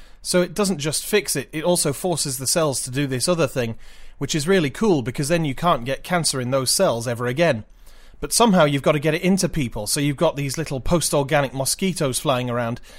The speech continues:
and they carry the code activators, and they sting you and pump that shit into you, and then it goes to work within the gene tech that's already in there. So over time, your lungs get more efficient, or your skin hardens up a little bit better,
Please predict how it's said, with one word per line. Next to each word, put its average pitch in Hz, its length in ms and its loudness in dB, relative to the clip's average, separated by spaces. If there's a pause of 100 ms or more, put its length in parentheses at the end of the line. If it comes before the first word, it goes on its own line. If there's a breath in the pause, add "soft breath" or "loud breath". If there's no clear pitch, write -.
(140)
and 147 140 0
they 190 100 4
carry 156 280 4
the 139 120 -4
code 180 280 2
activators, 123 680 -4
and 139 160 -4
they 147 140 0
sting 151 380 0
you 131 180 -2
and 135 100 -4
pump 147 200 -2
that 139 180 -2
shit - 240 -4
into 170 260 -2
you, 120 140 -4 (360 loud breath)
and 139 120 -2
then 156 80 0
it 147 80 -6
goes 175 240 2
to 180 100 0
work 131 320 0
within 139 260 -2
the 135 80 -2
gene 156 280 -2
tech 120 280 -6
that's 120 200 -10
already 127 320 -2
in 160 120 0
there. 110 200 -2 (540 soft breath)
So 151 220 2
over 151 160 2
time, 156 320 2
your 139 120 2
lungs 143 280 2
get 135 160 -2
more 135 180 0
efficient, 160 520 -4
or 120 100 -6
your 113 140 -8
skin 156 420 -2
hardens 143 460 0
up 147 140 -4
a 139 40 0
little 135 240 -4
bit 143 180 -6
better, 147 340 0